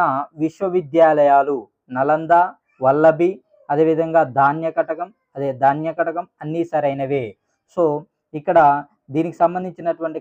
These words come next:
కరెక్ట్ ఆన్సర్ ఏంటంటే అన్నీ సరైనవే. బౌద్ధులు స్థాపించిన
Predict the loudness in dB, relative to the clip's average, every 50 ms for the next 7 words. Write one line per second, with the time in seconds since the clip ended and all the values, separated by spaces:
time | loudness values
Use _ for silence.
0 | -6 -6 -6 -6 _ -8 -8 -8 -8 -10 -14 -12 -12 -12 -8 -8 -10 -10 -6 -6
1 | -6 -6 -4 -6 -8 -12 _ _ _ _ _ -8 -6 -6 -4 -4 -4 -4 0 0
2 | 0 2 2 -2 -4 -6 -6 -4 -6 -6 -8 -6 -4 -2 -2 -2 -4 -6 -10 -10
3 | -8 -2 -2 -2 -2 -2 -8 -18 -18 -16